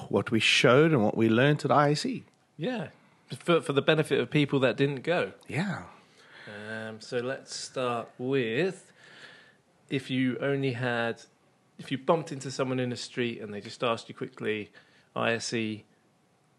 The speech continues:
Speaker 2: in Barcelona, was it any good?"
Speaker 1: It was great.
Speaker 2: Yeah.
Speaker 1: It was great. It was better than we expected.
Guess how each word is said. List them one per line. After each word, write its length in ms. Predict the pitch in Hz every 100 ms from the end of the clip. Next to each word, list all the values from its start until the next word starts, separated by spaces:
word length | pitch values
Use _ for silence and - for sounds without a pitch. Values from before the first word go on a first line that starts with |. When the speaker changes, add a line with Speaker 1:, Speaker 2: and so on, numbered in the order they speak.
| 247
Speaker 2:
in 160 | 120
Barcelona, 600 | 113 107 - 120 113 107 101
was 120 | 113
it 80 | 127
any 140 | 135
good?" 260 | 139 147 - - _ _ _ _ _ _
Speaker 1:
It 80 | 113
was 160 | 90 -
great. 480 | - - 87 - - - _ _ _ _
Speaker 2:
Yeah. 300 | 117 110 143 131 _ _
Speaker 1:
It 100 | -
was 140 | 214 -
great. 480 | - 135 196 127 -
It 20 |
was 120 | 107
better 200 | - 139
than 140 | 127 127
we 120 | 131
expected. 580 | 123 - 143 - -